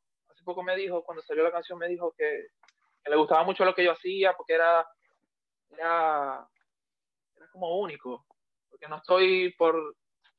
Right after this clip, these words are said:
no sé si decirlo así, que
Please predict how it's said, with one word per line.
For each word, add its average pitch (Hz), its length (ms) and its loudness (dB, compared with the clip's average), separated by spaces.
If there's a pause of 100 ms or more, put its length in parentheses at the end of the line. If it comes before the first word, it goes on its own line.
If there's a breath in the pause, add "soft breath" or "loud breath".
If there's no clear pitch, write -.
(1040)
no 175 100 -12
sé 202 360 0
si - 160 -10
decirlo 185 360 -2
así, 180 300 -8 (300)
que 151 220 -4